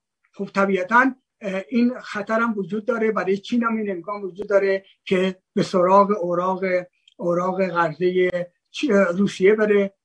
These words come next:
و اونو از اونا خریداری بکنه و قدم به قدم از، اه، اه، در واقع، اه، روابط خودش اقتصادیش با، اه، آمریکا عقب نشینی بکنه. چین چندین بار اعلام کرده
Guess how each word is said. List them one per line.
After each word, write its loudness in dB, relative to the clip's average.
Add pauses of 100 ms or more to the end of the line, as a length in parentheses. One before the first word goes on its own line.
(100)
و -2
اونو 2
از 2
اونا -4
خریداری -4
بکنه 0 (180)
و 0
قدم 2
به 2
قدم -4
از، -8 (260)
اه، -4
اه، -2 (120)
در 4
واقع، 6 (220)
اه، 0 (1120)
روابط 6
خودش -2
اقتصادیش -4
با، 2 (300)
اه، 2 (320)
آمریکا 2
عقب -2
نشینی 0
بکنه. -6
چین 0
چندین 0
بار 2
اعلام 0
کرده -6